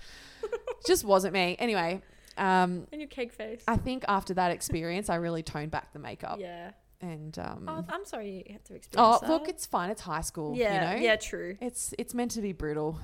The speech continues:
Speaker 1: It is always brutal.
Speaker 2: Um, so the next thing I wanna touch on now is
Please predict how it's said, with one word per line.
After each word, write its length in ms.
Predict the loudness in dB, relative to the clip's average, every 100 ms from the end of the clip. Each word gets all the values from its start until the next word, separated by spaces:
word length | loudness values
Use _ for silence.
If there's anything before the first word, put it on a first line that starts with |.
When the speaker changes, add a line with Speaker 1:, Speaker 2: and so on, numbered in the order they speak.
| -8
Speaker 1:
It 160 | -4
is 160 | -4 -4
always 240 | -6 -8
brutal. 400 | -10 -12 -12 -10 0
Speaker 2:
Um, 240 | 0 0 -8 _ -20 _ _ -14
so 360 | -4 2 2
the 100 | 2
next 260 | 2 2 2
thing 120 | 4
I 40 | 6
wanna 160 | 6
touch 220 | 4 2 2
on 100 | 4
now 300 | 4 2 0
is 500 | -2 -4 -2 -4 -6